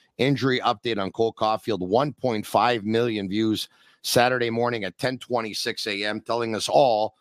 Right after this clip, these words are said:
that Cole Caulfield would be out for the remainder of the season with a shoulder injury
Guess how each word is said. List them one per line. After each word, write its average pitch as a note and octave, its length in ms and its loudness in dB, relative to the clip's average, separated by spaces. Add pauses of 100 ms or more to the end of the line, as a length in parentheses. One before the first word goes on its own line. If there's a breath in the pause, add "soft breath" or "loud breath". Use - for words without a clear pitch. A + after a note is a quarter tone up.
(320)
that G2+ 160 -2
Cole D3+ 240 0
Caulfield C3+ 920 0
would A2 300 0
be G#2+ 240 0
out B2+ 200 2
for - 160 -4
the G#2 100 0
remainder A2 420 2
of G2+ 60 0
the G2 60 -2
season G#2 400 0
with F#2 140 -2
a F2 60 -4
shoulder A#2+ 420 0
injury F#2+ 460 -4